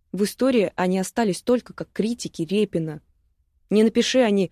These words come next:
этой мерзости, вообще никто бы не вспомнил. Так почему для тебя мнение каких-то людей важнее, чем мое? Я тебе говорю, что картины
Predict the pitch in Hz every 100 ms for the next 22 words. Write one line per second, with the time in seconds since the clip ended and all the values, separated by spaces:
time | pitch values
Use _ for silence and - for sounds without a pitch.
0 | _ 185 226 220 254 214 190 - 160 _
1 | - 220 - 226 185 180 170 170 - -
2 | 170 151 147 _ _ _ _ _ _ _
3 | - 202 240 - 269 226 196 190 220 180
4 | - - 214 247 214 175 208 - 220 196
5 | 202 208 247 165 208 226 254 - 185 196
6 | 247 214 151 - _ _ _ _ - 160
7 | 233 - 175 170 180 190 156 - - 185
8 | - 226